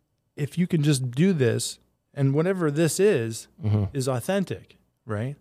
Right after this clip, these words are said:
Speaker 1: This isn't, I think this isn't authentic when I'm putting something on you.
Speaker 2: Sure.
Speaker 1: Like, "You will feel this. You will understand me." But if I go like this and invite you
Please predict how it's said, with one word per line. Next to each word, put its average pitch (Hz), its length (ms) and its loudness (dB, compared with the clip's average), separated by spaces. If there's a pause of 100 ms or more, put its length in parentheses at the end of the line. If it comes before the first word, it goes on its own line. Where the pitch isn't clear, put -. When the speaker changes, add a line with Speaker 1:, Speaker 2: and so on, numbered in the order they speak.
(840)
Speaker 1:
This 151 500 0
isn't, 180 460 0 (580)
I 151 100 -4
think 117 340 -6
this 160 220 -2
isn't 123 220 2
authentic 107 520 -6
when 113 100 -8
I'm 95 140 -12 (340)
putting 143 280 0
something 113 380 -4
on 113 220 -2
you. 101 60 -4
Speaker 2:
Sure. 101 180 6
Speaker 1:
Like, 92 180 -6
"You 113 200 -12 (180)
will 135 260 0
feel 131 320 -2
this. 104 420 -10
You 113 180 -10
will 123 400 -4 (280)
understand 131 720 -2
me." 90 260 -12 (480)
But 127 100 -4
if 131 80 -4
I 165 140 2
go 165 100 2
like 139 140 2
this 147 380 2
and 120 120 -2
invite 147 460 -2
you 104 300 -8